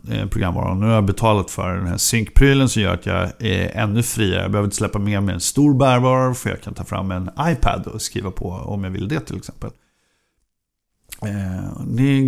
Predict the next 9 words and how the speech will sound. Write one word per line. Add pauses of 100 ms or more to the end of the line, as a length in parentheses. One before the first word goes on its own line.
(160)
ganska
cool.
Ja,
så
tack
till
mina
Patreons.
Jag,